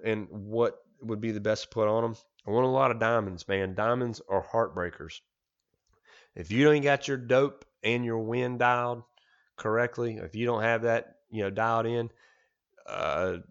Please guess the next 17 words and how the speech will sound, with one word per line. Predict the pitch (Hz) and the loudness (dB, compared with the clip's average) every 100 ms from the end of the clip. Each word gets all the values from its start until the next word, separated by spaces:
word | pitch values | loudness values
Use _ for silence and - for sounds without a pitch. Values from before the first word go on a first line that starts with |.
| - | -14
mm, | 92 117 120 101 92 85 85 | -8 -4 -2 -2 -4 -6 -2
diamonds | 104 127 127 110 | 0 0 -2 -4
are | |
gonna | 110 101 | -4 -2
hurt | 113 - | -4 -6
some | 92 | -6
feelings. | 117 123 82 76 - - _ _ _ - | -4 -4 -6 -12 -16 -20 _ _ _ -12
Um, | 87 85 80 82 85 _ - | -6 -4 -6 -8 -12 _ -12
yeah, | 82 | -10
you | 90 104 | -10 -6
take | - 110 - | -2 -2 -2
those | 101 104 - | -4 -4 -6
four | 110 101 | -4 -4
corners | - 110 104 87 | -4 -4 -4 -4
off | 95 92 - - _ - | -4 -4 -8 -20 _ -8
and, | 92 90 87 85 | -4 -4 -6 -6
uh, | 82 82 | -6 -6